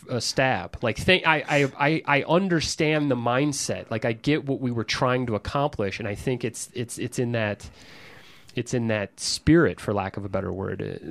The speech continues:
you know, the dr-, the human drive. It's thanks to that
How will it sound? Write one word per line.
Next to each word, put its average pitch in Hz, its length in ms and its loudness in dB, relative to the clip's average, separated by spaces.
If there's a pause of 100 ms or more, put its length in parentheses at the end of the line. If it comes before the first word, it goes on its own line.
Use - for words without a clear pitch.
(200)
you 120 80 -2
know, 98 120 -4
the 98 100 -4
dr-, 110 320 -4
the 110 80 0
human 127 340 2
drive. 104 560 0 (480)
It's - 380 -4 (640)
thanks 143 480 4
to 135 140 0
that 110 640 2